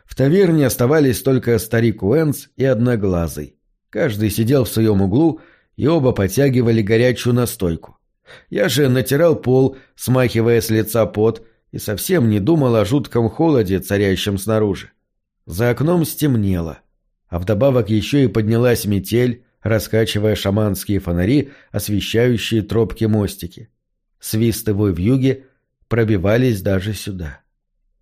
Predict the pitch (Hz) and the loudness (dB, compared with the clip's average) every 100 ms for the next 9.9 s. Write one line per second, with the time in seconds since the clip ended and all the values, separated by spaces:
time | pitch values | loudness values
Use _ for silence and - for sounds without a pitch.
0 | _ _ - - 185 151 143 131 117 175 | _ _ -6 0 0 2 2 2 2 2
1 | - 127 - - - - 135 135 175 156 | 2 -2 -4 -10 -10 -2 0 2 2 2
2 | - 131 127 165 151 139 135 127 127 - | 2 2 2 2 0 0 0 2 0 2
3 | 156 139 127 - 123 123 123 113 117 113 | 2 2 0 -2 0 2 0 0 0 0
4 | 113 104 92 78 - _ _ _ _ - | 0 0 -2 -4 -12 _ _ _ _ -4
5 | 82 101 110 131 151 135 131 120 - - | 0 0 2 2 2 2 0 0 -8 -18
6 | - 123 120 123 131 165 156 127 123 117 | -2 0 2 0 0 0 -2 0 -2 2
7 | 139 143 123 123 113 117 120 117 - _ | 2 4 2 0 0 0 0 -2 -8 _
8 | - 104 101 101 - 127 127 113 - 117 | -6 -4 -2 -2 0 2 2 0 0 0
9 | 110 113 - 110 104 95 92 92 | 0 -2 -2 -2 0 -2 -6 -10